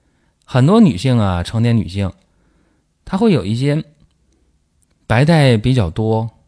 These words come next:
白带颜色比较黄，然后呢，有异味儿啊，或者有腹痛啊、小腹坠胀的感觉。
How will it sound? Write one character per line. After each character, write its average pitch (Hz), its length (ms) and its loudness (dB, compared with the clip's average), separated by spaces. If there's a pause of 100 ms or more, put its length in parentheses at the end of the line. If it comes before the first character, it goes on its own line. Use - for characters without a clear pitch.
(260)
白 107 180 -2
带 135 140 0
颜 104 240 -2
色 98 540 -2
比 98 160 -4
较 78 520 -6 (300)
黄， 90 520 -6 (500)
然 90 120 -8
后 101 140 -4
呢， 90 220 -4 (480)
有 82 180 -12
异 117 160 -4
味 120 80 0
儿 117 240 -2
啊， 73 260 -18 (480)
或 - 160 -10
者 101 80 -6
有 95 160 -4
腹 - 280 -14
痛 117 320 -2
啊、 87 320 -6
小 92 260 -6
腹 98 200 -12 (280)
坠 127 160 -2
胀 147 220 -2
的 87 80 -4
感 76 200 -14
觉。 - 200 -20